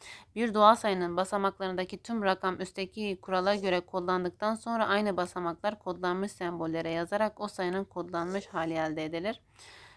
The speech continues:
Üç, iki, bir, yedi, iki, dokuz, altı, sekiz, sıfır. Bunun gibi yukarıdaki tabloya göre bir, iki, e,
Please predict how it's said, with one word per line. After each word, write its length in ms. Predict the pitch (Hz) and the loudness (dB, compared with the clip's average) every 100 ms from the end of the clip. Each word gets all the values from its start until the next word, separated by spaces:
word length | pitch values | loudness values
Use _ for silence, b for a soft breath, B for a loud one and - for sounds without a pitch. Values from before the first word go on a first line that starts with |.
| B | B
Üç, 340 | 208 208 - - | -4 -4 -6 -8
iki, 600 | 180 170 160 196 185 170 | -4 -2 -4 -4 -4 0
bir, 200 | 190 208 | 0 0
yedi, 500 | 196 175 165 180 196 | 0 -2 0 -2 -4
iki, 520 | 185 175 - 185 175 | -4 -8 -8 -6 -4
dokuz, 520 | 165 - 196 202 196 | -4 -6 -6 -6 -2
altı, 320 | 175 165 165 | 0 -2 -4
sekiz, 360 | 180 165 170 196 | -10 -10 -8 -12
sıfır. 540 | - 165 165 160 - 185 | -12 -10 -10 -12 -12 -6
Bunun 260 | 185 185 | -4 -2
gibi 200 | 160 160 | -2 -2
yukarıdaki 600 | 208 208 202 180 185 202 | -4 -2 0 0 0 -4
tabloya 380 | - 190 180 170 | -2 0 0 -2
göre 340 | 160 165 175 175 | -2 0 -2 -2
bir, 200 | 190 185 | -6 -6
iki, 540 | 175 - 185 190 190 | -12 -10 -8 -6 -4
e, 220 | 170 160 | -4 -2